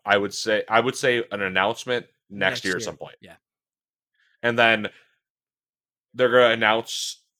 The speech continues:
Speaker 1: a couple months later the next Nintendo system, and then two years from that is when I think we'll see it.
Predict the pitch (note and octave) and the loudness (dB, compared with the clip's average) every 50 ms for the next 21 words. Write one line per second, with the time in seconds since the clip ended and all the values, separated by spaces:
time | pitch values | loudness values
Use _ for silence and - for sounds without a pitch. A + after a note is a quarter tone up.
0 | _ _ _ _ _ - - - B2 B2 B2+ C3 C#3 C#3+ - C3+ A#2 G#2 F#2 F#2 | _ _ _ _ _ -12 -4 -2 -2 -2 0 -2 -4 -2 0 0 2 2 2 2
1 | G2+ - _ _ _ _ _ _ _ _ _ _ _ _ _ _ _ _ _ _ | 0 -2 _ _ _ _ _ _ _ _ _ _ _ _ _ _ _ _ _ _
2 | _ _ _ _ _ _ _ _ _ _ _ _ _ - G#2+ G#2+ G#2+ G2+ G2 F#2+ | _ _ _ _ _ _ _ _ _ _ _ _ _ -12 -6 -4 -4 0 2 0
3 | G#2+ - - - - B2 B2 A2+ - A#2+ G#2+ G2+ F#2 - F#2+ F2 - F#2 F#2 G#2+ | 0 0 -4 -10 -8 -8 -8 -4 -2 -2 -2 -2 -4 -6 -6 -8 -8 -10 -12 -12
4 | A#2 _ _ _ _ _ - A2 A2 G#2+ G#2 G#2 G2+ - - - C#3 C3 B2+ A#2+ | _ _ _ _ _ _ -6 -6 -2 -2 -2 -2 -2 -4 -10 -8 -6 -2 -2 -2
5 | - - A2+ G#2 F#2+ F2+ G2+ G2+ F#2+ E2 D2 - - - - _ _ _ _ - | -2 -2 -6 -6 -2 2 4 4 4 4 2 0 -10 -20 -20 _ _ _ _ -18
6 | - G2 A2 G#2+ G2+ G2 - - G#2 F#2+ F#2 - F#2+ F2+ F2 - - F2+ - - | -14 -6 -2 0 0 0 -2 -4 -8 -8 -8 -10 -12 -10 -10 -10 -10 -12 -12 -14